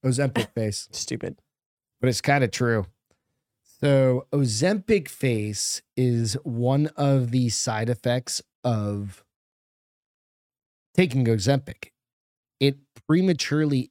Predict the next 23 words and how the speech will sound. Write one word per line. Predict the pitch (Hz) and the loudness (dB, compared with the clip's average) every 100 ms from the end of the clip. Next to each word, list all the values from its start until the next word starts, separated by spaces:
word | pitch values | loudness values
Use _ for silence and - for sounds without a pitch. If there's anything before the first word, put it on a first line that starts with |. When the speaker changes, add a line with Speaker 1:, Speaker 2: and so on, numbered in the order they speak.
| - | -4
Speaker 1:
ages | 127 135 131 120 90 | 0 0 0 -2 -2
your | 95 92 | -6 -6
skin, | - - 127 110 - - _ _ _ _ _ _ _ _ - | -6 -4 -4 -4 -10 -20 _ _ _ _ _ _ _ _ 0
which | 139 139 | 0 2
is | 123 | 0
a | 131 143 | 2 2
known | 143 143 147 151 151 151 | 4 4 4 4 2 0
side | - 143 135 | 0 2 2
effect. | 117 104 80 - _ - _ 120 | 0 -6 -8 -16 _ -20 _ -6
On | |
top | 123 170 143 | 0 2 2
of | 143 | 2
that, | 147 170 - _ _ - | 2 2 -2 _ _ -6
there's | 131 | -4
a | 113 | -4
chick | - 156 160 - | 0 2 0 -2
that's | 139 117 | -4 -4
going | - 139 135 127 | 0 0 2 0
to | 139 135 | 0 2
be, | 117 123 123 120 123 - | 2 0 2 0 -2 -2
um, | 117 110 107 101 98 92 90 87 _ _ _ _ _ _ _ _ _ - | -2 0 0 -2 -4 -6 -8 -10 _ _ _ _ _ _ _ _ _ -4
gonna | 139 135 | 2 4
have | 135 | 2